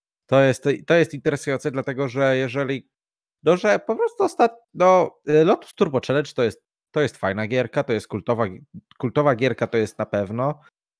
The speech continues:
I jeżeli ktoś grał w Horizon Chase, w Horizon Chase ra-, w Horizon Chase, e, czyli w to, co my robiliśmy w czwórkę z pokerem, e, Pit Boy z Dexterem z-, jako kategorię, jako Darbo Record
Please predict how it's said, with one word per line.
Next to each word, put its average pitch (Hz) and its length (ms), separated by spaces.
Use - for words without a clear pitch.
I 135 220
jeżeli 147 400
ktoś 151 260
grał 143 200
w - 60
Horizon 139 440
Chase, 123 480
w - 80
Horizon 131 500
Chase 127 300
ra-, 117 260
w - 80
Horizon 123 420
Chase, 139 520
e, 120 400
czyli 131 200
w - 40
to, 147 120
co 143 140
my 135 100
robiliśmy 123 520
w - 80
czwórkę 123 340
z - 60
pokerem, 123 500
e, 113 160
Pit - 220
Boy 120 140
z 92 40
Dexterem 113 600
z-, - 100
jako 110 680
kategorię, 110 460
jako 117 220
Darbo 110 240
Record 139 500